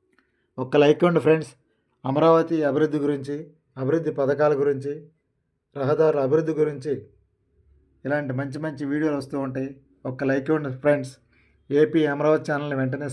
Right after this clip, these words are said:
సబ్స్క్రైబ్ చేయండి ఫ్రెండ్స్. ఇదనమాట, ఇక్కడ ద్వారం అటువైపుగా సైన్ బోర్డులు కూడా ఏర్పాటు చేశారు. ఇటువైపు ఈ పనులు పూర్తి అయితే ఇక్కడ కూడా ఎంట్రన్స్ కూడా ఏర్పాటు చేశారు సైన్ బోర్డులు.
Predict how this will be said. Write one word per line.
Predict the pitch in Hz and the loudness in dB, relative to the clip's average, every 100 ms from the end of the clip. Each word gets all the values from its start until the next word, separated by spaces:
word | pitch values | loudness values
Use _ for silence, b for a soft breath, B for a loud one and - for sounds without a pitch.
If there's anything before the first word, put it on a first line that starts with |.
| 135 | -6
సబ్స్క్రైబ్ | 131 - 147 131 | -6 -6 -6 -4
చేయండి | 139 131 | -4 -2
ఫ్రెండ్స్. | 131 127 123 _ _ _ _ _ _ _ _ - | -4 -4 -8 _ _ _ _ _ _ _ _ -6
ఇదనమాట, | 143 143 147 143 123 - _ _ _ _ - | -2 0 0 -2 -4 -10 _ _ _ _ -14
ఇక్కడ | 131 143 135 | -4 -2 2
ద్వారం | 123 139 139 131 - _ _ _ _ _ _ _ _ _ _ _ _ 143 | 2 2 0 -4 -12 _ _ _ _ _ _ _ _ _ _ _ _ -8
అటువైపుగా | 139 160 160 160 147 123 120 _ _ _ | 2 6 6 4 0 -2 -4 _ _ _
సైన్ | 143 156 151 | -6 -2 0
బోర్డులు | 151 143 | 0 0
కూడా | 143 135 | 0 0
ఏర్పాటు | 131 147 127 139 | -2 -4 -2 -2
చేశారు. | 127 131 123 131 - _ _ _ _ _ _ _ _ _ _ _ _ _ _ _ - | -2 -2 -2 -4 -8 _ _ _ _ _ _ _ _ _ _ _ _ _ _ _ -8
ఇటువైపు | 147 151 156 160 156 | -4 2 2 2 -2
ఈ | 147 | 0
పనులు | 143 156 147 | -4 -4 -4
పూర్తి | 151 156 | -4 -2
అయితే | 147 160 131 127 - 131 | -2 -2 -2 -4 -12 -8
ఇక్కడ | 151 151 147 | -4 0 0
కూడా | 139 123 127 _ _ 135 | -2 -4 -8 _ _ -6
ఎంట్రన్స్ | 139 135 151 123 147 | -6 -4 -6 -4 -4
కూడా | 139 117 123 _ _ 139 | -4 -4 -8 _ _ -6
ఏర్పాటు | 143 139 135 127 | -4 -4 -4 -2
చేశారు | 127 135 127 | -4 -6 -6
సైన్ | 135 131 131 | -2 0 0
బోర్డులు. | 123 113 | -2 -4